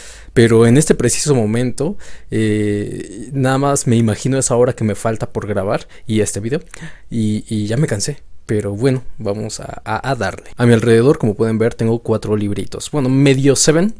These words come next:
porque medio los acomodé, pero con que se entienda que hay cuatro libros es más que suficiente. Y la verdad, solo he leído uno y medio de estos libros. O sea, leí uno ya completo y el otro voy como por ahí de una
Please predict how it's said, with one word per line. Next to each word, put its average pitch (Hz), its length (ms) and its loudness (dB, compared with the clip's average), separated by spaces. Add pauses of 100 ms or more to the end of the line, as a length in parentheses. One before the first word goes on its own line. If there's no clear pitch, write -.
porque 107 380 -2
medio 101 320 -2
los 95 220 -6
acomodé, 123 460 -4 (340)
pero 120 460 4
con 131 240 4
que 139 180 2
se 131 240 2
entienda 147 460 2
que - 80 -2
hay 127 80 0
cuatro 117 280 -2
libros 117 320 -2
es 123 140 -2
más 170 220 0
que 110 80 0
suficiente. 101 520 -6
Y 185 280 6 (100)
la 113 160 0
verdad, 120 320 2
solo 123 340 0
he 139 100 2
leído 131 440 2
uno 180 300 4
y 117 80 0
medio 123 440 2
de 104 120 0
estos 104 320 -4
libros. 120 340 -2
O 113 80 -2
sea, 107 160 -2
leí 113 300 0
uno 123 240 0
ya 107 140 -2
completo 139 600 -2 (340)
y 113 140 0
el 107 120 2
otro 110 240 0
voy 107 120 -2
como 107 260 -4
por 104 160 -2
ahí 110 120 -2
de 101 240 0
una 107 420 -6